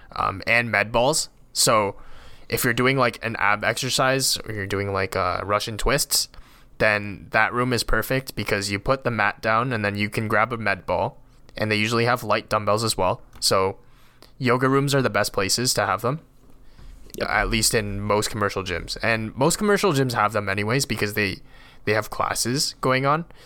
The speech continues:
Speaker 1: Um, so that's the best place you can do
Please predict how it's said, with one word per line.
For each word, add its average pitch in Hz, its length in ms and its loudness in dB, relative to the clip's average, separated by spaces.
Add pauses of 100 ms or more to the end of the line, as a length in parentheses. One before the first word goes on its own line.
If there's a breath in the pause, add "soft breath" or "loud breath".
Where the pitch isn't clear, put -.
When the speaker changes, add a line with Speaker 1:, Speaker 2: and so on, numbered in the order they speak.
(400 soft breath)
Speaker 1:
Um, 104 480 0 (340)
so 120 160 2
that's 117 300 2
the 127 80 -4
best 104 200 0
place 101 240 0
you 98 80 -6
can 98 140 -4
do 92 380 -2